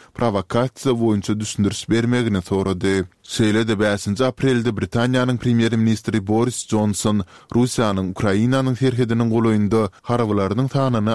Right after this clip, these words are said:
artdyrmagyny düýpli alada bildirdi. Johnsonyň idarasynyň maglumatyna görä, bäşinji aprelde Britan premier ministri Ukrain prezidenti Volodymyr Zelenski bilen telefon söhbetinde Ukrainanyň öz ygtyýarlylygyna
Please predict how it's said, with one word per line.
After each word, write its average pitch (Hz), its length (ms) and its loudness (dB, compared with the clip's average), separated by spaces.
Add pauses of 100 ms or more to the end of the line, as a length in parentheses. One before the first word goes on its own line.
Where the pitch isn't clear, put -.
artdyrmagyny 104 640 0 (140)
düýpli 120 360 0
alada 107 420 0
bildirdi. 95 640 0 (220)
Johnsonyň 127 640 0
idarasynyň 120 480 -2
maglumatyna 117 760 0
görä, 110 280 2 (260)
bäşinji 113 460 0
aprelde 104 640 -2
Britan 131 340 -2
premier 127 380 0
ministri 113 480 0
Ukrain 107 480 -2
prezidenti 113 800 0 (140)
Volodymyr 107 520 0
Zelenski 113 640 -2
bilen 98 200 0
telefon 101 420 0
söhbetinde 117 960 0
Ukrainanyň 123 840 -2
öz 127 80 -2
ygtyýarlylygyna 117 1080 -2